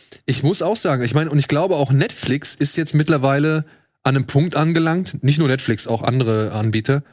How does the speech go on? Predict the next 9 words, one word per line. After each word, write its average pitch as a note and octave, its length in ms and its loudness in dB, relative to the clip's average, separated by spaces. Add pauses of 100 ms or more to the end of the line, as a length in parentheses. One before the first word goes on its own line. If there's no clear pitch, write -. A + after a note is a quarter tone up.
(280)
wo B2 120 2
sie C3 160 0
halt, C3 140 0
glaub B2+ 180 2
ich, C3 100 -2
festgestellt C#3 560 -2
haben, C3 280 2
okay, C3 400 -2
wir G#2 120 -2